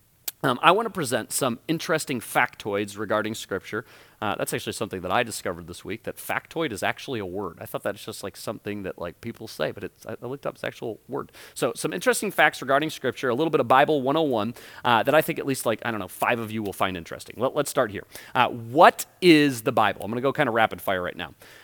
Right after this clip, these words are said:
Uh, this will be news to actually most of the people whom are watching right now, which is why I'm excited to share this with you. Uh, we get our word Bible from a Greek phrase, ta biblia. Wherever you're watching from right now, go ahead and say ta biblia. You're getting so smart this morning.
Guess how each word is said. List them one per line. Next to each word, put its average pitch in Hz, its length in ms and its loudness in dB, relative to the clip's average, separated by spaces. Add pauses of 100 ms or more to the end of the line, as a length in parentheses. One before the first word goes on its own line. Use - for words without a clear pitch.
Uh, 120 160 4
this 170 160 -2
will 254 80 0
be 254 120 4
news 143 220 4
to - 80 2
actually 143 240 0
most 170 420 4
of 147 140 -6
the 127 60 -4
people 117 340 -6
whom 123 260 -2
are 110 120 0
watching 107 380 0
right 95 240 -4
now, 90 160 -4
which 110 180 -8
is 110 160 -8
why 117 240 4
I'm 117 140 -4
excited 117 320 -2
to 92 60 -10
share 139 200 -2
this 98 160 -8
with 90 200 -12
you. 90 140 -8 (280)
Uh, 123 180 4
we 175 140 -2
get 277 140 4
our 247 100 10
word 165 300 2
Bible 117 420 4
from 123 200 -2
a 110 100 0
Greek 113 400 -4
phrase, 107 640 -4
ta 151 500 4
biblia. 113 580 -2
Wherever 120 220 -4
you're 147 100 -2
watching 131 300 0
from 120 180 -4
right 120 120 -4
now, 123 140 -2
go 123 100 0
ahead 117 100 0
and 113 80 -8
say 107 180 -4
ta 139 400 2
biblia. 117 460 -4
You're 113 100 -10
getting 123 160 -8
so - 160 -10
smart 113 240 -8
this - 160 -18
morning. 90 160 -12